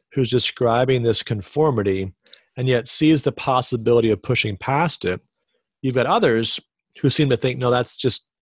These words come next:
as far as the eye can see. That's, that's what we're gonna have. We've reached an age of the end of ideology," as Daniel Bell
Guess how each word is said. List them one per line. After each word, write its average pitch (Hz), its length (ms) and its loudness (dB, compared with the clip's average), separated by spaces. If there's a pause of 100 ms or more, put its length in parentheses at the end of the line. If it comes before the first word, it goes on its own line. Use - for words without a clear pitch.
(160)
as 113 120 -6
far 135 300 2
as 123 120 2
the 123 140 2
eye 113 140 2
can 101 200 -8
see. 151 200 0
That's, 113 280 0
that's - 220 -4
what 117 120 -2
we're 107 120 0
gonna 104 200 -2
have. 110 460 0 (500)
We've 123 100 -2
reached 127 180 2
an 117 120 -6 (180)
age 131 260 0
of 113 80 -2
the 120 180 -4
end 143 180 0
of 123 100 0
ideology," 120 840 2
as 110 200 0
Daniel 117 400 0
Bell 113 560 2